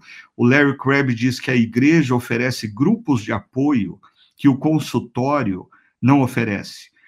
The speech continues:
O consultório é um processo individual.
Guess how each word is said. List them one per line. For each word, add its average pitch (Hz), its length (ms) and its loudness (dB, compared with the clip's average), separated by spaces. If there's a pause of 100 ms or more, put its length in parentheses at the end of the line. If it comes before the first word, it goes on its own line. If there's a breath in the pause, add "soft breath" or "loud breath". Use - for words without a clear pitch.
(180 soft breath)
O 113 120 -4
consultório 131 840 -2
é - 20 0
um 131 140 -2
processo 123 640 -4
individual. 117 720 -2